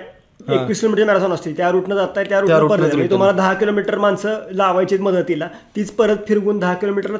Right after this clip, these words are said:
Speaker 2: तीच रिटर्न येणार, असं तुमचं एकवीस किलोमीटर झालं. आमचा साठ किलोमीटरचा वन वे ट्रॅक होता, सातारा, कास, एकयू, तिथनं खाली मेढ्यात उतरणार होतो, मेढ्याच्या कॉर्नरला. मेढा, त्यानंतर तो मेढा रोड, महाबळेश्वर रोड करून परत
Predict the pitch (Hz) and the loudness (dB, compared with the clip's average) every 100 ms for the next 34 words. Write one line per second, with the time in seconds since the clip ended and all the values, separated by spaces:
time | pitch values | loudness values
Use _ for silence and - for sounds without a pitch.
0 | 214 233 - 214 208 - 180 151 143 175 | -6 -8 -8 -8 -4 -2 -2 -2 -6 -6
1 | 185 208 202 190 185 156 147 131 131 - | -4 -4 -4 -6 -8 -10 -10 -12 -16 -20
2 | - - 147 165 202 - 214 208 208 208 | -20 -16 -8 -6 -6 -2 0 0 -2 -4
3 | 202 196 190 190 208 185 196 175 190 202 | -2 -2 -4 -4 -4 -2 -2 0 0 0
4 | 180 - 151 - 131 - - - - - | -2 -2 -10 -16 -20 -20 -20 -20 -16 -6
5 | 170 170 170 170 185 196 - - - 160 | -4 -4 -4 -2 -4 -6 -12 -12 -4 -2
6 | 170 170 - - - 180 160 - 180 185 | -2 -8 -18 -20 -8 -6 -6 -8 -8 -8
7 | - - _ - 160 160 170 165 175 175 | -12 -20 _ -16 -12 -12 -8 -6 -4 -4
8 | 160 175 185 165 160 147 147 165 170 151 | -4 -4 -4 -6 -6 -8 -8 -10 -8 -8
9 | 151 151 151 151 139 139 156 156 147 143 | -8 -12 -12 -10 -10 -12 -12 -10 -10 -10
10 | 147 156 147 143 156 165 160 165 143 160 | -12 -12 -12 -14 -12 -14 -12 -10 -8 -8
11 | 147 170 175 196 165 143 147 151 151 156 | -6 -8 -10 -10 -10 -10 -12 -12 -10 -10
12 | 156 170 156 202 - - _ _ 175 196 | -10 -8 -8 -8 -12 -20 _ _ -6 -4